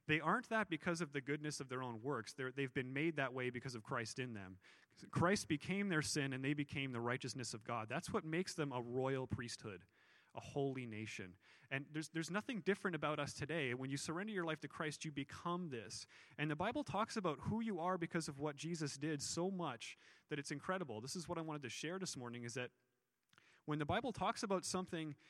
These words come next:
so consistently and so frequently, it, it's just kind of a sign that there's something important here. There's a reason that it keeps getting repeated. There's a reason that in so many of the letters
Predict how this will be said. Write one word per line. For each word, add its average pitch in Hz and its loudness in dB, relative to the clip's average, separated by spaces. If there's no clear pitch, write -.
so - 2
consistently 151 -2
and 131 -2
so 170 4
frequently, 147 -2
it, 131 -2
it's 143 -4
just - -4
kind 240 -2
of 202 -2
a 165 0
sign 160 0
that 139 -2
there's 135 -4
something - -6
important 143 -4
here. 104 -6
There's 156 0
a 156 2
reason 190 -2
that 151 0
it 131 -4
keeps - -8
getting 147 -2
repeated. 123 -6
There's 120 -4
a 135 -2
reason 180 -2
that 143 4
in 135 2
so 170 2
many 170 4
of 135 0
the 127 4
letters 127 2